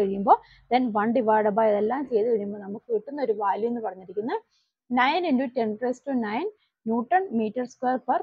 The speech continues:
coulomb square എന്നാണ്. ക്ലിയർ ആയല്ലോ? അപ്പൊ ഈ one by four pi epsilon zero-യ്ക്ക് പകരം നമ്മൾ പ്രോബ്ലംസ് ഒക്കെ ചെയ്യുമ്പോഴാണ് ഇത് യൂസ് ചെയ്യുന്നത്. അതിന് പകരം നമുക്ക് ഈ value കൊടുത്താൽ മതി, nine into ten raised to nine എന്നുള്ളൊരു value കൊടുത്ത് നമുക്ക്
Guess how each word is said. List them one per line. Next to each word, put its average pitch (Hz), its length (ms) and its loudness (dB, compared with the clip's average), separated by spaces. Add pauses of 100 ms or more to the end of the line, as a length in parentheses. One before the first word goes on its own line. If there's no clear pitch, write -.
(120)
coulomb 370 320 4
square 233 240 2
എന്നാണ്. 185 200 -10 (340)
ക്ലിയർ 311 200 8
ആയല്ലോ? 240 180 6
അപ്പൊ 262 100 -4 (100)
ഈ 311 40 2 (180)
one 285 100 2 (100)
by 339 100 2 (100)
four 311 220 -4
pi 320 140 -2
epsilon 277 360 -6
zero-യ്ക്ക് 277 340 -6 (120)
പകരം 196 340 -2
നമ്മൾ 254 160 -2 (140)
പ്രോബ്ലംസ് 233 540 4
ഒക്കെ 233 200 -6
ചെയ്യുമ്പോഴാണ് 220 420 -4
ഇത് 196 80 -8 (120)
യൂസ് 214 220 -4
ചെയ്യുന്നത്. 214 320 0 (460)
അതിന് 233 260 2
പകരം 220 280 2
നമുക്ക് 214 260 -4 (120)
ഈ 233 40 0 (200)
value 220 340 4
കൊടുത്താൽ 262 400 -4
മതി, 190 140 -4 (160)
nine 220 280 -2
into 220 160 -4 (100)
ten 202 120 -8 (100)
raised 214 240 -4
to 247 40 -2 (120)
nine 202 160 -8
എന്നുള്ളൊരു 202 420 -6
value 196 280 0
കൊടുത്ത് 196 240 -10
നമുക്ക് 202 240 -4